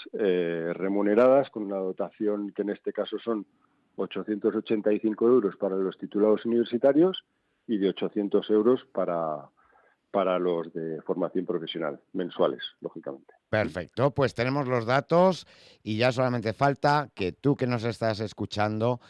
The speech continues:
Speaker 2: o a lo mejor tienes un hijo o una hija en esas circunstancias, que visite la página web de la Fundación sepi y acuda al apartado de becas para encontrar la información y, lo que es más importante, para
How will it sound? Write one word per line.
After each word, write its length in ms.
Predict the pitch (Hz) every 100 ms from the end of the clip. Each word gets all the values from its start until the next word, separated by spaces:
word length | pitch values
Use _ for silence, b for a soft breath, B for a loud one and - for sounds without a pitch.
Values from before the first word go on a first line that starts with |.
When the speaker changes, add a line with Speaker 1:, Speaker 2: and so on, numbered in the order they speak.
| b b
Speaker 2:
o 120 | - 76
a 40 |
lo 80 | 76
mejor 260 | 73 85
tienes 320 | - 82 80 85
un 100 | 117
hijo 220 | 143 101
o 40 |
una 200 | 95 87
hija 400 | 135 - 95 76
en 160 | 76 82
esas 360 | 87 92 90
circunstancias, 880 | - 90 - - 143 156 104 73 - -
que 140 | 98
visite 380 | 90 87 113 107
la 140 | 101 95
página 340 | 101 101 95
web 160 | 92 80
de 120 | 85
la 120 | 85
Fundación 520 | - 87 85 95 92
sepi 460 | 87 104 - 127 123 b b b
y 120 | -
acuda 520 | 80 - 95 90 85 80
al 80 |
apartado 380 | 80 82 76 92
de 100 | 90
becas 360 | 98 113 131 131
para 320 | - 92 90
encontrar 440 | 85 87 85 113
la 80 | 107
información 520 | 107 113 107 107 123 -
y, 300 | 101 92 85
lo 140 | 82
que 80 | 92
es 100 | 85
más 160 | 98 90
importante, 480 | 95 92 76 67
para 400 | - 76 73 73